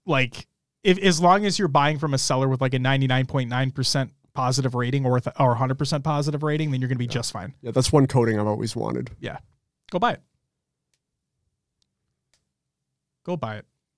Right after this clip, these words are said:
Speaker 2: Okay.
Speaker 1: Um, I
Speaker 2: Oh.
Speaker 1: like a different scent they have, but I didn't care for the Halo one at all. Yeah, the Halo one's iffy.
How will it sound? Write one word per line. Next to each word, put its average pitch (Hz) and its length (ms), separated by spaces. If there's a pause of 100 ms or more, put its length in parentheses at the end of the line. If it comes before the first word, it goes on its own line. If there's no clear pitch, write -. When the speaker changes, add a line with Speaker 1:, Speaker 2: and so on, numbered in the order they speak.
(800)
Speaker 2:
Okay. 196 480 (1600)
Speaker 1:
Um, 139 460
I - 80
Speaker 2:
Oh. 175 40
Speaker 1:
like 202 120
a 233 40
different 190 260
scent 175 160
they 185 100
have, 175 220
but 147 80
I 139 80
didn't 143 180
care 151 140
for 139 80
the 123 60
Halo 127 220
one 151 180
at 156 60
all. 165 180
Yeah, 190 320
the 180 100
Halo 262 220
one's 175 300
iffy. 139 380